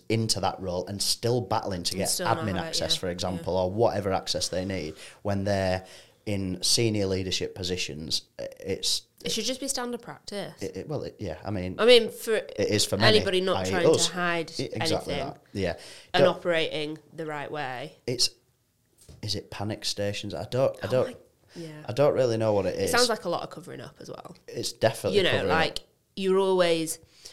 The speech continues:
Speaker 2: no matter, even if you're, like, the best agency ever that operates with the most transparency, you're always a little bit nervous with a position change
Speaker 1: Hmm.
Speaker 2: because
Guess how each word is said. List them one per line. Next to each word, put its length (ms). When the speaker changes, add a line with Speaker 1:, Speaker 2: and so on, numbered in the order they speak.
Speaker 2:
no 140
matter, 480
even 320
if 220
you're, 360
like, 260
the 180
best 340
agency 520
ever 220
that 200
operates 480
with 140
the 60
most 260
transparency, 560
you're 100
always 180
a 40
little 200
bit 140
nervous 420
with 160
a 20
position 380
change 500
Speaker 1:
Hmm. 200
Speaker 2:
because 840